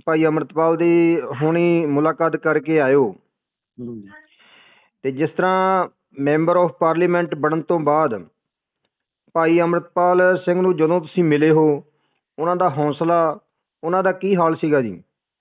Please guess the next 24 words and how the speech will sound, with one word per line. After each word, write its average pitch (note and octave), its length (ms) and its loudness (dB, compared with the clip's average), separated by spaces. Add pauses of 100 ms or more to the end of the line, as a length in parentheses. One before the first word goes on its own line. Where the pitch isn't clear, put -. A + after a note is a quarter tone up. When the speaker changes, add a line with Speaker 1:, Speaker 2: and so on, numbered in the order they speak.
(720)
Speaker 2:
ਉਹ G3 160 -8
ਜੀ F#3+ 200 0
ਹਮੇਸ਼ਾ E3+ 560 -2
ਪਹਿਲਾਂ D#3 380 -2
ਤੋਂ E3 100 -2
ਹੀ D#3 40 -2
ਚੜ੍ਹਦੀ C#3 300 -2
ਕਲਾ C3+ 200 0
'ਚ B2 100 -8
ਰਹਿੰਦੇ A#2+ 320 -6
ਸੀ, E3+ 240 -12
ਹੁਣ A#2+ 300 -16
ਵੀ D3+ 100 -8
ਉਹ F#3+ 80 -2
Speaker 1:
ਜੀ। D3 160 -4
Speaker 2:
ਚੜ੍ਹਦੀ A#2+ 500 -12
ਕਲਾ B2+ 240 -2
'ਚ A2 160 -10
ਸੀ, C3+ 180 -10
ਉਹਨਾਂ C3+ 160 -14
ਦੀ B2+ 100 -8
ਸਾਰੀ A#2+ 240 -8
ਟੀਮ A#2 400 -12
ਚ-, - 280 -20